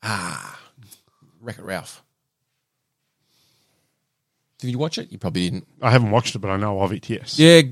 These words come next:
Speaker 1: that is a legit, like, roadies.
Speaker 2: Legit, is it?
Speaker 1: Legit. It is lit.
Speaker 2: It
Speaker 1: No.
Speaker 2: is.
Speaker 1: <laughs> Roadies, if you have kids, and even if you don't,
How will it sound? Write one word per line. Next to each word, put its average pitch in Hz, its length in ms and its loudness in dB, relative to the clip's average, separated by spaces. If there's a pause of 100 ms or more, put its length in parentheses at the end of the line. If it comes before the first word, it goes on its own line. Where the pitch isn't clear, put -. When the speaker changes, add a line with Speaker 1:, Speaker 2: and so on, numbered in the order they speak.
(160)
Speaker 1:
that 139 220 4
is 139 600 4
a 123 100 4
legit, 117 680 2 (420)
like, 120 240 -2 (440)
roadies. 135 420 2
Speaker 2:
Legit, 147 300 10
is 135 140 8
it? 233 160 6 (260)
Speaker 1:
Legit. 120 560 4 (340)
It 120 200 2
is 107 260 2
lit. 104 460 2 (360)
Speaker 2:
It 127 40 -2
Speaker 1:
No. 107 100 4
Speaker 2:
is. 95 280 0
Speaker 1:
<laughs> - 1000 0
Roadies, 151 380 10
if 156 120 4
you 196 200 6
have 131 180 6
kids, 117 220 4
and 151 100 6
even 165 180 8
if 98 120 0
you 98 80 2
don't, 95 300 -2